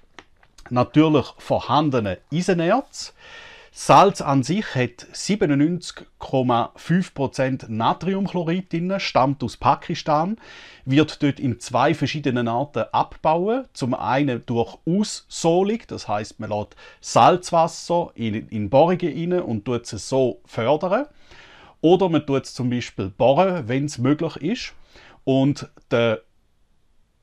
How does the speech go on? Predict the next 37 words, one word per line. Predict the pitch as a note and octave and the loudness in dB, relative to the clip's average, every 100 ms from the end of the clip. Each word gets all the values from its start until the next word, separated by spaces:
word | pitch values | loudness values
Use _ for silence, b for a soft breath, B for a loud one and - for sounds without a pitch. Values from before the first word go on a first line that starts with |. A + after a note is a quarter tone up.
| _ _ _ _ - | _ _ _ _ -8
bei | A#2+ | -4
der | - - | -4 -2
Aussolung | G#3 - F3+ F3+ F3+ F3+ | -2 0 0 2 0 0
gibt's | D#3+ - | -4 -4
dann | C3 | -2
auch | A#2+ | 0
grad | C3+ B2 | 0 0
noch | A#2+ | -2
die | |
Möglichkeit, | B2+ C3+ C#3+ - B2+ B2 | -4 -4 -4 0 0 0
dass | A#2 | -4
man, | A#2 A2+ G2+ | -2 -4 -4
von, | A2 G2+ F#2 b | -4 -4 -6 b
falls | - A2 A2+ | -6 -2 -2
es | G2+ G#2+ | -6 -6
irgendwo | A#2+ A2 G#2+ | -6 -4 -6
unrein | C3 C#3 C#3 B2 B2 B2 | -4 -2 2 2 2 -2
sollte | A2+ G#2+ G2 | -4 -8 -10
sein, | G#2+ C3 C#3+ C3 G2+ F2 | -4 -2 0 -2 -4 -8
noch | F#2+ F2+ G2 - | -12 -6 -6 -4
irgendwelche | A2 G#2+ G2 A2 | -6 -4 -6 -6
Einschlüsse | B2+ D3 D3 C3 - | -4 -2 -2 -4 -4
hätte | B2+ - B2 | -6 -6 -8
oder | A#2+ A2 | -6 -4
so, | A#2 A#2 B B B - | -4 -4 B B B 0
kann | A#3 | 2
man | C3 | 2
es | - | 2
grad | A#2+ A2+ | 0 0
noch | G#2 | -2
ein | |
bisschen | G#2 G2+ | 0 2
reinigen | B2 F3+ F3 F#3 | 2 2 2 0
und | - A#2+ | 0 -2
es | A#2 A#2 | -2 -4
wird | A#2+ B2+ - | -6 -4 -2
dann | A#2 A#2 | -2 -4